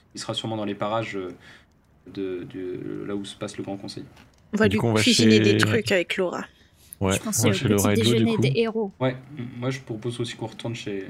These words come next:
Speaker 1: sauf si vous aviez, bah, on avait déjà fait nos emplettes un peu, donc je pense
Speaker 3: Oui,
Speaker 1: pas qu'on
Speaker 3: clairement.
Speaker 1: ait grand chose d'autre à, à faire.
Speaker 2: Non, moi je veux que Laura elle nous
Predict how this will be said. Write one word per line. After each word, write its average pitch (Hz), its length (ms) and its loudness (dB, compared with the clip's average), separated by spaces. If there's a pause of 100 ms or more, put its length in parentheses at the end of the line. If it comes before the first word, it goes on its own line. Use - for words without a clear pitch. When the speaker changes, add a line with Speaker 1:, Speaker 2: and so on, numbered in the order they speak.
(120)
Speaker 1:
sauf 131 200 -2
si 131 120 0
vous 127 240 0
aviez, 123 260 0
bah, 123 100 0
on 139 140 2
avait 135 120 2
déjà 135 140 0
fait 143 100 -2
nos 135 160 0
emplettes 131 320 -4
un 131 80 -4
peu, 139 180 -6
donc 127 140 -4
je - 80 -14
pense 98 140 0
Speaker 3:
Oui, 95 60 2
Speaker 1:
pas 95 100 2
qu'on - 100 -6
Speaker 3:
clairement. 113 160 2
Speaker 1:
ait 107 160 -2
grand 104 160 -8
chose 107 220 -10
d'autre 113 240 -8
à, 95 340 -12
à - 20 -10
faire. 120 200 -12 (340)
Speaker 2:
Non, 302 220 2
moi 277 80 4
je 247 160 0
veux 262 440 4
que 240 280 2
Laura 240 260 4
elle 226 80 2
nous 220 80 2